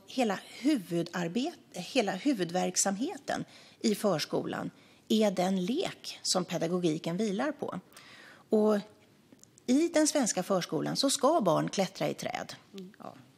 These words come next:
lagom mycket så att de inte ramlar och slår sig. Men de ska klättra i träd. De ska leka i sandlådan. De ska hantera, eh, olika former av verktyg för att kunna lära sig äta på ett bra sätt, det de inte har lärt sig hemma. De ska lä-,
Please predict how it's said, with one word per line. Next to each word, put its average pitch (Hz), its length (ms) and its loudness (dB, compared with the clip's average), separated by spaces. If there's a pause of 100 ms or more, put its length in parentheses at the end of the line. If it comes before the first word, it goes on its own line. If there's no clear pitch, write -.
(280)
lagom 202 360 4
mycket - 280 0
så 151 80 -4
att - 60 -14
de 156 100 -2
inte 147 160 -4
ramlar 156 260 0
och 190 100 0
slår 254 220 2
sig. - 240 -2 (240)
Men 214 100 -2
de 339 120 2
ska 302 260 2
klättra - 380 -2
i - 40 -8
träd. - 340 -6 (340)
De 277 180 6
ska 277 260 2 (140)
leka 196 420 0
i 156 40 0
sandlådan. - 760 -4 (120)
De 247 220 6
ska 240 460 2
hantera, 185 760 0 (160)
eh, 165 420 0 (1300)
olika 208 280 6
former 196 300 4
av 175 80 4
verktyg 185 440 2
för - 100 0
att 170 80 -2
kunna 175 220 0
lära 165 220 2
sig - 220 0
äta 190 440 0
på 196 120 -2
ett - 140 -6
bra - 260 -2
sätt, - 360 -4
det 156 100 0
de 175 140 -2
inte 170 160 -2
har 170 80 -2
lärt 190 180 0
sig 196 100 0
hemma. 165 440 -4 (120)
De 220 180 2
ska 233 160 0
lä-, 233 200 4